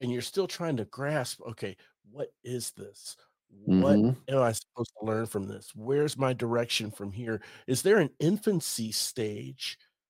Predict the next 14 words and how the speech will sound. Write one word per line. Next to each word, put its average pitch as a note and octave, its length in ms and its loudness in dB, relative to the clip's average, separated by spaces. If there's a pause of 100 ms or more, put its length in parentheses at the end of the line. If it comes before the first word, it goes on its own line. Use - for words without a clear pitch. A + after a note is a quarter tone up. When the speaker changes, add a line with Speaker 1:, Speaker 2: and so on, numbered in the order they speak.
(160)
Speaker 1:
shortly C3 600 2
after C3 380 2
the A#2 140 0
awakening A2 840 0 (460)
that B2 140 0
you're A2 120 -2
still G3+ 360 2
trying D#3 360 2
to A#2 60 0
figure C3+ 360 -4
things A2 540 -2
out? C3 320 4 (340)
And B2 240 2
then D3+ 460 6